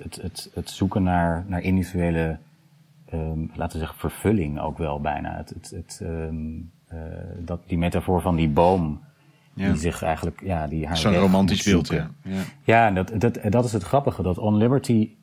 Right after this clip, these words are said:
Speaker 1: eh, en, en ook zijn utilitarianism zijn allebei door, eh, door die romantische wende, vind ik ook wel een leuke formulering. Ja, het is een soort,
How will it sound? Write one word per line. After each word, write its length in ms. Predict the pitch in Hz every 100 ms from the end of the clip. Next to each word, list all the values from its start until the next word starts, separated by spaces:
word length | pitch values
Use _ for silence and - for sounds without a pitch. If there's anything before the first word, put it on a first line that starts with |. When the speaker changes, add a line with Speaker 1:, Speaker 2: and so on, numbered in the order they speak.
| _ -
Speaker 1:
eh, 260 | 98 95
en, 320 | 98 95 92 95
en 140 | 95
ook 180 | 110 117
zijn 200 | 113 104
utilitarianism 1040 | 98 95 87 113 127 123 98 90 85 87
zijn 240 | 87 95 95
allebei 540 | 113 131 107 101 95
door, 440 | 95 95 95 92 95 - - -
eh, 80 | 90 90 90 90 90 90 92
door 160 | 87 95
die 120 | 90
romantische 580 | 90 92 98 98 98 90
wende, 440 | 87 95 110 95
vind 160 | 87 95
ik 80 | 90
ook 140 | 101
wel 100 | 92
een 100 | 92
leuke 260 | 98 87 -
formulering. 560 | - 87 87 98 82
Ja, 120 | 80 82
het 140 | 85
is 120 | 90
een 80 | 92
soort, 320 | - 85 -